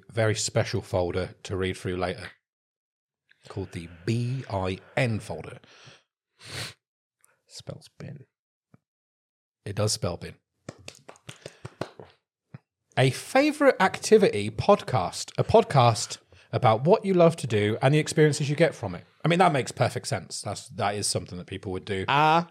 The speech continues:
Speaker 2: like fucking. <laughs>
Speaker 1: I don't think I wanna listen to a podcast about it.
Speaker 2: What about sex?
Speaker 1: Yeah.
Speaker 2: I think sex is a great topic for podcasts.
Speaker 1: I am Mister Vanilla. I am Vanilla Ice in this.
Speaker 2: Yeah, but I think that's interesting.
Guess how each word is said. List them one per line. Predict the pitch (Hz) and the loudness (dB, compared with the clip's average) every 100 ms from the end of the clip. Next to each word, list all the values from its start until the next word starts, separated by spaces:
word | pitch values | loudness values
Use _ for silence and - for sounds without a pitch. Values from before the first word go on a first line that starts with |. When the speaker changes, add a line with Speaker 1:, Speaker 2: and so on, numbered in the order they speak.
| _ | _
Speaker 2:
like | 113 113 117 113 - - | 0 2 4 2 -4 -20
fucking. | - - 135 - - - | -20 0 2 2 -4 0
<laughs> | - | 4
Speaker 1:
I | - - - - - 143 - - - - - - _ _ _ - - 190 | 4 4 4 4 4 4 2 0 -2 -4 -8 -8 _ _ _ -12 0 2
don't | 185 269 | 6 6
think | 277 | 8
I | 233 | 8
wanna | 233 214 | 10 8
listen | 220 220 | 6 4
to | |
a | 202 | 6
podcast | 240 226 135 110 | 6 6 4 2
about | 110 98 90 | 0 -2 -2
it. | 90 _ _ _ _ _ - - _ _ _ - - | -8 _ _ _ _ _ -20 -20 _ _ _ -20 0
Speaker 2:
What | 330 | 2
about | 214 147 | 2 2
sex? | - - - - - _ _ - | 0 -2 -4 -16 -18 _ _ -8
Speaker 1:
Yeah. | 143 139 - _ _ - | -2 -2 -4 _ _ -10
Speaker 2:
I | 370 | -10
think | - | -4
sex | - 117 123 | -2 -2 -2
is | 117 | 0
a | |
great | 127 135 | 0 0
topic | 202 330 - | -2 -2 -4
for | |
podcasts. | 139 98 - - - - | -4 -4 -6 -16 -18 -6
Speaker 1:
I | 120 | -4
am | 101 | -2
Mister | 101 - 101 | -6 -10 -12
Vanilla. | 95 101 82 92 | -10 -10 -10 -8
I | 107 | -8
am | 90 85 | -8 -14
Vanilla | 92 98 90 95 | -12 -10 -6 -4
Ice | 92 - | -4 -6
in | 80 | -12
this. | 82 - | -12 -6
Speaker 2:
Yeah, | 170 | -2
but | |
I | 156 | 0
think | 175 | 0
that's | 143 | 0
interesting. | 175 262 160 - | -2 -4 -8 -10